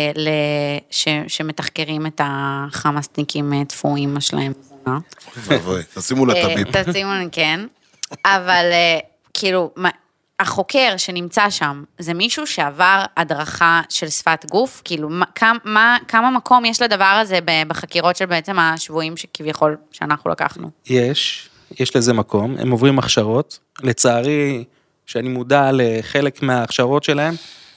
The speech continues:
Speaker 3: חלק מהדברים שהם משתמשים, עדיין דברים שהוצאו מהתול של ה-,
Speaker 1: וואלה, מעניין.
Speaker 3: בטח, שהם לא, זה לצערי, שהם לא משתמשים נכון. אם אני הייתי עכשיו, אתם רואים את כל המחבלים שם בחקירה, מאחורי שולחנות.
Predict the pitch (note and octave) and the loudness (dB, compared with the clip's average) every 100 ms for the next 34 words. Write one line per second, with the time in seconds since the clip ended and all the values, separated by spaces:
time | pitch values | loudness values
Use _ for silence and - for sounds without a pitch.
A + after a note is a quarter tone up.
0 | - - C#3 C#3+ D3 C3+ B2 B2 C3+ B2+ | -8 0 4 4 4 4 4 0 0 -2
1 | B2+ B2 B2 A2+ A2+ - A#2+ B2 A2 A2+ | -4 -4 -4 -2 -2 0 0 -2 -2 0
2 | B2 B2+ B2+ A2 A#2+ B2+ B2+ - A2+ - | 2 2 4 4 4 4 4 2 2 2
3 | - C3+ C3+ C3 B2+ C#3+ C3+ B2 - _ | 2 2 4 2 2 2 2 0 -8 _
4 | _ _ - - A#2+ A#2 A#3+ A#3+ F3 F3 | _ _ -8 -2 2 4 4 2 0 -4
5 | E3+ F#3+ A#3+ E3 C3 - - B2+ B2+ D3 | -4 -4 -2 -2 0 0 0 0 4 4
6 | D3+ C#3+ B2+ B2 A#2+ A#2+ C3+ A2+ A#2+ C#3 | 6 4 2 0 0 0 0 0 0 0
7 | C3 A#2+ _ _ _ _ - A#2+ A#2+ C#3+ | -2 -6 _ _ _ _ -4 -2 2 2
8 | C#3+ C#3 B2+ C3+ C3 A#2 B2+ A#2+ - B2+ | 2 0 -2 -2 -2 0 0 0 -2 -2
9 | B2+ C#3+ C#3+ C3+ B2+ - C#3 C3 B2 - | 0 0 0 -2 -2 0 0 0 -4 -12
10 | - C3+ C3+ D3+ C#3+ - D3 C#3+ C3+ B2+ | 0 2 4 4 2 2 2 4 0 -2
11 | - _ _ _ B2+ A#2+ A#2+ D3 D3+ C#3+ | -8 _ _ _ -6 -2 0 0 0 0
12 | C3+ - - - B2+ C#3 C#3 - C3 A#2 | 0 -2 -4 -6 -2 0 -2 -2 -2 0
13 | C3 C#3 D3 D3 - A#2+ B2 D3 C3 | 0 2 2 0 -2 -4 0 2 0